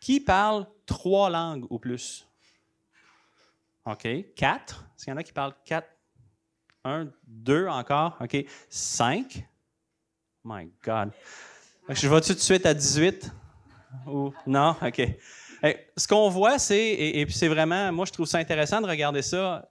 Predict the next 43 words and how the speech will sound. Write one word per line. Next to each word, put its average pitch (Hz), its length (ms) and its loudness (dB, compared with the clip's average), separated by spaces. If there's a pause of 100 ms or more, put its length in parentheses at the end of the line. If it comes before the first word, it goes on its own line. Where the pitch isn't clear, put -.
(380)
euh, 87 340 -6 (140)
et, 151 240 0
et - 40 0
c'est 180 200 -2
encore 180 340 2
plus 240 160 -2
flagrant 175 560 -2
si 170 140 -8
vous 143 100 -6
avez, 151 340 -2
euh, 143 120 -4
voyagé 139 400 -2
en 180 80 -4
Europe, 147 420 -6
c'est, - 220 -8
c'est 147 160 -2
de 139 40 -6
voir 208 160 0
à 180 120 -2
quel 139 260 -2
point, 151 340 -4
quand 160 240 -4
on 143 60 -4
sort 170 300 -2
des 135 160 -10
États-Unis 131 460 -8
et 131 60 -8
quand 156 160 -4
on 147 60 -4
sort 160 220 -6
principalement 143 400 -6
de 147 60 -6
l'Amérique 123 340 -4
du 113 80 -10
Nord, 135 240 -4
comment 160 360 -2
de 120 200 -2
connaître 156 500 -4
plus 202 320 -2
que 165 340 -4 (320)
deux 143 340 2
langues, 151 420 -2 (600)
c'est, 135 580 -4